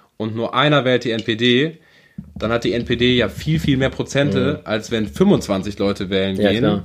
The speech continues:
Speaker 1: und
Speaker 2: Ja.
Speaker 1: vierundzwanzig wählen die C D U und nur einer wählt die N P D.
Speaker 2: Ja.
Speaker 1: Ja, also
Speaker 2: Ja, ja,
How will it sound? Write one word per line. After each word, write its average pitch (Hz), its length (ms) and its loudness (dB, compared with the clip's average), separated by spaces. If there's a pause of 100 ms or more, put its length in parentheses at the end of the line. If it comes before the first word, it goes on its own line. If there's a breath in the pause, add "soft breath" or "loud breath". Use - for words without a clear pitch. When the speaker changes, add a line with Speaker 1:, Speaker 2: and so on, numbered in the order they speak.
(120)
Speaker 1:
und 110 300 -4 (220)
Speaker 2:
Ja. 101 120 0
Speaker 1:
vierundzwanzig 110 600 2
wählen 104 200 0
die 92 60 -6
C 98 180 -6
D 98 100 -2
U 113 340 -2
und 107 140 -6
nur 101 120 -4
einer 113 220 0
wählt 98 420 -4
die 101 60 -4
N 95 140 -4
P 98 100 -6
D. 95 280 -4 (180)
Speaker 2:
Ja. 107 180 0 (600)
Speaker 1:
Ja, 110 260 0
also 98 340 -6 (160)
Speaker 2:
Ja, 123 80 0
ja, 107 80 2